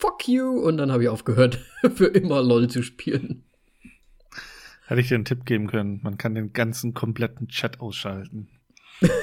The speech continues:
Speaker 1: Ja, ich hab da auch irgendwie competitive oder irgendwie sowas gespielt. Ich hätte auch einfach irgendwie ein normales Spiel spielen
Speaker 2: Ja,
Speaker 1: können,
Speaker 2: das
Speaker 1: wenn
Speaker 2: ist
Speaker 1: ich
Speaker 2: schlecht.
Speaker 1: noch nicht, noch nicht
Speaker 2: <laughs>
Speaker 1: weiß, wo und wie. Aber ich wusste auch nicht wirklich, dass da <laughs> irgendwo so ein Unterschied ist. <laughs>
Speaker 2: Das wird sehr, sehr ernst genommen.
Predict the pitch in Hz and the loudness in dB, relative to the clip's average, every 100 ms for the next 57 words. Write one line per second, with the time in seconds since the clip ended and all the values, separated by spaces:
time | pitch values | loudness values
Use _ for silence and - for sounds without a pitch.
0 | 622 180 185 - - - - - - - | -2 0 0 0 -2 -6 -12 -20 -14 -2
1 | 117 120 131 123 - 123 151 127 156 135 | 0 2 0 0 -2 0 2 2 2 2
2 | 131 127 123 104 117 143 127 139 127 123 | 2 2 0 2 0 -2 0 0 2 2
3 | 120 127 123 127 127 123 123 - 127 127 | 2 2 2 4 2 2 -4 -4 0 0
4 | 113 117 113 110 101 95 117 104 104 101 | 0 0 -2 -2 -8 -8 -8 -8 -8 -6
5 | 98 101 113 117 117 - 117 - - 127 | -8 -12 -8 -6 -6 -10 -12 -10 -12 -10
6 | 120 113 127 120 - - 107 - 113 120 | -6 -4 -2 -2 -2 -4 -4 -2 -2 0
7 | 113 - - - 262 120 123 123 110 104 | 0 -2 -4 -6 2 4 4 4 2 0
8 | 101 110 - - 107 110 113 110 107 107 | 2 0 -2 -10 -6 -2 0 0 -2 -4
9 | 113 - - - 117 123 - 135 - 123 | -6 -6 -18 -6 2 2 4 2 2 2
10 | 127 127 120 117 123 120 101 110 107 - | 4 4 2 0 0 -2 -4 -4 -2 -2
11 | 107 104 117 135 143 127 123 120 123 117 | 0 2 2 4 4 4 2 4 4 4
12 | 107 113 127 123 107 - - - - - | -2 -2 -2 -2 -4 -6 -12 -16 -20 -20
13 | - - - 120 - 120 120 120 110 - | -18 -12 -10 -10 -4 -2 -2 -2 -2 -4
14 | - 113 104 95 - 101 95 98 95 - | -4 -2 -2 -4 -6 -6 -6 -6 -8 -10
15 | 113 101 98 98 | -10 -8 -8 -10